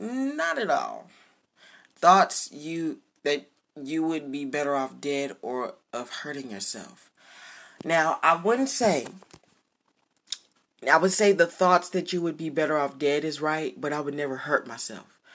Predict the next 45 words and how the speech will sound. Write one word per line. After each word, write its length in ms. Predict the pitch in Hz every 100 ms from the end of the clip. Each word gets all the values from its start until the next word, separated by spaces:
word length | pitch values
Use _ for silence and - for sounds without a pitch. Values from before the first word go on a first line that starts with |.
| - - - - -
I 60 | -
would 120 | 156
never 160 | 185 185
harm 360 | - 180 175
myself 420 | 175 156 - 147 143
in 100 | 120
any 220 | 143 135
physical 460 | - 139 127 127
way, 160 | 117 120
though. 200 | 110 92 -
I, 120 | 123 113
I 80 | 135
just 200 | 151 151
don't 160 | 147 143
have 160 | 131
the 80 | 117
guts 320 | 113 131 131
to 100 | -
take 220 | 117 131 120
it 100 | 113
that 200 | 117 -
far. 360 | 123 110 - _ _ - - -
So 160 | -
I 80 | 147
wouldn't 300 | 160 208 233
say 380 | - 226 214 208
hurting 460 | 190 202 202 196 175
yourself. 440 | 160 151 139 135
So 100 | 151
I'm 160 | 156 190
gonna 200 | 214 196
say 600 | - 190 180 175 170 156 _ _
several 720 | - - - - 165 151 143
days 300 | 135 123 120
for 80 | 123
that 260 | 110 82 -
one. 100 | - -
I'm 80 |
not 160 | 107 107
gonna 140 | 131
say, 440 | 135 135 127 120 113 _ _ _ _ -
yeah. 180 | 87 - _ - - - - - - -
Your 160 | 147 151
answer 260 | 151 190 185
suggests 540 | - 170 151 160 160